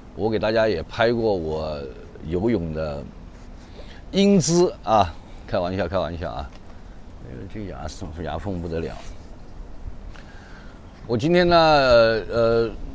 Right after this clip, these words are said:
大概已经有足足一个月，超过一个月了，没有录视频。那么这一个月呢，说实话有点过分了，有点昏天黑地的，在那个金沙赌场。因为金沙赌场呢，也送了好多天，应该超过一个礼拜吧，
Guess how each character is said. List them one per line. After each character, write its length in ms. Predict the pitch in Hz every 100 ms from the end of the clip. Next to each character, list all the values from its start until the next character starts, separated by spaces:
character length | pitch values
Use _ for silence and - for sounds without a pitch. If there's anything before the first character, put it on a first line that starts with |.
| - -
大 160 | 151
概 100 | 143
已 140 | 151 117
经 160 | 135
有 160 | 143 98
足 240 | - 123
足 680 | 120 110 120 120 117 117 107
一 140 | 104 120
个 80 |
月， 180 | 135 139
超 240 | 101 139 160
过 140 | 147
一 100 | 117
个 80 | 123
月 160 | 127
了， 140 | 110 85
没 120 | 101
有 100 | 98
录 120 | 95
视 200 | 87 -
频。 180 | 65 69 71 - -
那 120 | 113
么 80 | 123
这 120 | 120
一 120 | 123
个 120 | 120 127
月 160 | 123
呢， 360 | 110 95 82 67 - - - - - - - - -
说 200 | - 117
实 160 | -
话 160 | 104 107
有 80 | 98
点 160 | 87
过 180 | 80 101
分 280 | 90 110 92
了， 180 | 71 64
有 80 | 95
点 160 | 98
昏 320 | 90 - 123
天 160 | 117 120
黑 160 | 131 123
地 180 | 120
的， 280 | 117 82 71 - - - - 82
在 540 | - 107 92 87 82 78 62 60 60 80
那 140 | 90
个 140 | 82 80
金 180 | - 98
沙 140 | 98
赌 160 | 85 90
场。 200 | 78 - - - - - - - - -
因 140 | 127
为 80 | 131
金 140 | 139
沙 120 | 143
赌 140 | 127 131
场 140 | 117
呢， 120 | 101
也 140 | 98 85
送 300 | - 139 120
了 340 | 98 90 82
好 220 | 80 -
多 120 | 85 98
天， 380 | 110 107 104
应 80 | 90
该 100 | 117
超 160 | 107 120
过 160 | 110
一 80 | 110
个 80 | 110
礼 160 | 90 69
拜 220 | 95 104
吧， 240 | 73 65